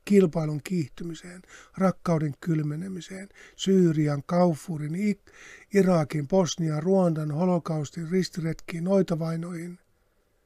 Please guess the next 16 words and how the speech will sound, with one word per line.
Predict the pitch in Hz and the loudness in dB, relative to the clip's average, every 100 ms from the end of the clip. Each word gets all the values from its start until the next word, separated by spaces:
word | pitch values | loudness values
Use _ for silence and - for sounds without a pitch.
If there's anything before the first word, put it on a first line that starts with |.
| _ _ _ _ _ _ _ _ - | _ _ _ _ _ _ _ _ -10
ja | 185 | -4
ihmisen | 180 185 156 165 156 | -2 -2 -2 -4 -4
pojan | - 160 156 143 | -2 -2 -2 -4
ristiinnaulitsemiseen. | 156 - - 143 143 139 135 131 - 180 - - - _ _ _ _ _ _ _ _ _ _ _ _ _ _ _ _ _ _ | -6 -6 -10 -8 -6 -6 -8 -10 -14 -14 -18 -20 -20 _ _ _ _ _ _ _ _ _ _ _ _ _ _ _ _ _ _
Kun | - - | -16 -2
kaikki | 190 196 - | 2 2 2
myöntävät | 165 160 160 - 151 151 | 0 2 0 -4 -4 -4
edes | 156 143 160 - 208 | -6 -8 -10 -8 -6
itselleen | 196 - 160 143 139 156 | -6 -4 -2 -2 -4 -6
osuutensa | 185 151 156 135 151 131 151 | -8 -6 -8 -8 -10 -10 -12
kollektiiviseen | - 170 160 - 185 151 147 - 147 143 - - _ | -4 -2 -2 -4 -6 -4 -4 -6 -6 -6 -10 -20 _
syyllisyyteen | - 170 165 143 160 143 - 156 151 - _ - - | -2 2 2 0 -4 -8 -8 -10 -10 -14 _ -16 -2
jokaisesta | 202 196 185 143 139 165 | -2 2 0 0 -6 -6
uhrista | 151 160 151 135 - | -6 -6 -6 -8 -8
maan | 147 151 143 | -6 -6 -6
päällä, | - 147 147 143 | -6 -6 -8 -12